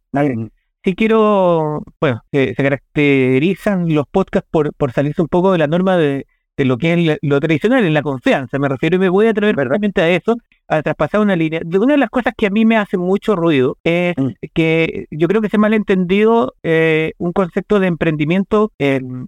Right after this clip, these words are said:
Speaker 1: porque se le está llamando emprendimiento a cualquier cosa, y eso hace que las sumas crezcan. O sea, lo que nosotros estamos hablando hoy día es que haya emprendimientos que vayan hacia adelante, no que se mantenga lo mismo. Y no estoy
Speaker 2: Claro.
Speaker 1: menospreciando a una persona que dice, "Sabes que tengo un emprendimiento y me acabo de colocar un puesto de fruta". ¿Ya?
Speaker 2: Mm, mm.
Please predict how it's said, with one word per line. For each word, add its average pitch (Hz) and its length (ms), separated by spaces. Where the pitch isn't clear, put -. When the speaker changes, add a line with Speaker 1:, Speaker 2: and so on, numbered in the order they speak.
Speaker 1:
porque 151 220
se - 80
le 180 40
está 262 140
llamando 269 240
emprendimiento 220 460
a - 0
cualquier 190 280
cosa, 147 360
y 156 140
eso 233 140
hace 220 220
que 185 180
las 175 140
sumas 220 380
crezcan. 135 400
O - 80
sea, 160 160
lo 143 80
que 156 80
nosotros 190 240
estamos 247 200
hablando 214 220
hoy 190 60
día 180 180
es 190 60
que 196 100
haya 202 140
emprendimientos 190 760
que 175 140
vayan 214 380
hacia 170 220
adelante, 160 340
no 185 100
que 240 80
se 254 80
mantenga 196 380
lo 151 80
mismo. 156 220
Y 151 180
no 190 120
estoy 233 180
Speaker 2:
Claro. 180 140
Speaker 1:
menospreciando 214 680
a 220 60
una 220 160
persona 208 360
que 214 320
dice, 196 360
"Sabes 214 160
que 196 60
tengo 220 160
un 208 80
emprendimiento 180 640
y - 20
me 190 80
acabo 185 180
de - 40
colocar 185 240
un 196 100
puesto 196 280
de 143 100
fruta". - 440
¿Ya? 143 260
Speaker 2:
Mm, 110 220
mm. 95 80